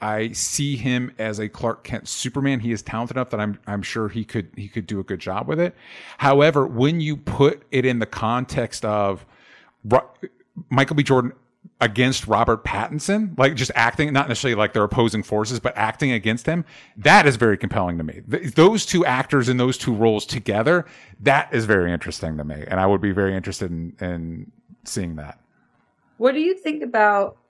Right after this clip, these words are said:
Speaker 2: uh, going with Liam Hemsworth, especially after this year we heard that Liam Hemsworth was al-, almost our Thor?
Speaker 1: Um, uh, no, nothing against Liam Hem-, Hemsworth. Have you seen him in anything where you're like, "Oh, cool"?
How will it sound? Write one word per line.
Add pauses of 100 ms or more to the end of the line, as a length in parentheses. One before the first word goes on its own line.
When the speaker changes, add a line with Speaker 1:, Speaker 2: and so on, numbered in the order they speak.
(400)
Speaker 2:
uh,
going
with
Liam
Hemsworth,
especially
after
this
year
we
heard
that (480)
Liam
Hemsworth
was
al-,
almost
our
Thor? (760)
Speaker 1:
Um, (320)
uh, (140)
no, (220)
nothing
against
Liam
Hem-,
Hemsworth.
Have
you (100)
seen
him
in
anything
where
you're
like,
"Oh,
cool"?